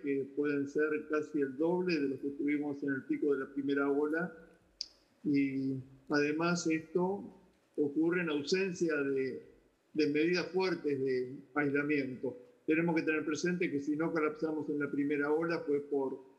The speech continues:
la cual-, la cuarentena. Y además hay que considerar que este número tan elevado de contagios recién va a tener un impacto real en el sistema sanitario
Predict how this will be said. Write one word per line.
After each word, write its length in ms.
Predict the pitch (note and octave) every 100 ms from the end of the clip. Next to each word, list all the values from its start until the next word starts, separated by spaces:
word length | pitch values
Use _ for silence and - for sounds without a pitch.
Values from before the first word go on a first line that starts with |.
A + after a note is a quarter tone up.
| _
la 200 | C#3+ C#3
cual-, 360 | D3 C#3 C3+ -
la 140 | D3+ C#3
cuarentena. 640 | C#3+ C3+ B2+ B2+ A2 B2 - - _ _ -
Y 100 | D#3
además 480 | D#3 F3 G3 G#3+ - - - -
hay 180 | D#3 D#3+
que 160 | D#3+
considerar 840 | E3 E3 E3 E3 F3+ F#3+ F#3+ E3+
que 600 | D#3 D3+ D3 - - - -
este 360 | E3+ D#3+ D#3+ D#3
número 420 | G3 F#3 D#3+ D3+
tan 200 | E3+ E3+
elevado 420 | D#3+ D#3 E3 E3
de 100 | D#3
contagios 560 | D#3+ D3 F3 F3 E3 C#3+
recién 300 | - E3 E3
va 60 |
a 100 | D3+
tener 160 | D#3+ D#3+
un 140 | D#3
impacto 500 | D3+ C#3 D#3 D3+ D3+
real 340 | D3+ E3 D#3+ D3
en 140 | C#3
el 60 | -
sistema 420 | C#3+ D#3+ D#3+ D3+
sanitario 720 | D3+ C#3+ D#3 E3 E3+ F3+